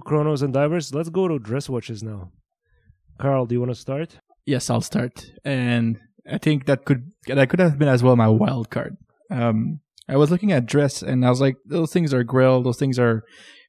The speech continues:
Speaker 2: maybe something I'll never buy or even see at some point." So I was like,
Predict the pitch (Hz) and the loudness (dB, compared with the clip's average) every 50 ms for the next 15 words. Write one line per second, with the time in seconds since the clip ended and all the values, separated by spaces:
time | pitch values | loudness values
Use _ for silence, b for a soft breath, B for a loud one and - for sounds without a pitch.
0 | b - 123 127 117 131 123 117 - 131 123 117 113 113 117 113 110 113 113 110 | b 0 0 2 2 2 2 2 2 2 4 4 4 4 4 6 6 6 6 6
1 | 107 107 110 - - 123 113 110 110 110 107 110 - - 117 113 110 110 110 113 | 4 2 0 -2 0 0 2 2 2 0 -2 -2 -2 0 0 2 2 2 2 2
2 | 110 107 - - - - 120 117 110 107 113 120 120 - - 120 110 110 - - | 0 -2 -2 -6 -2 2 2 4 4 2 0 -4 -8 -4 -2 -2 -2 -2 -2 -2
3 | 117 110 110 - - - - 120 113 113 113 113 b b b b b b b b | -2 -2 -2 -4 -6 -4 0 0 2 2 0 -2 b b b b b b b b
4 | 123 117 127 135 127 - | 0 2 2 2 0 0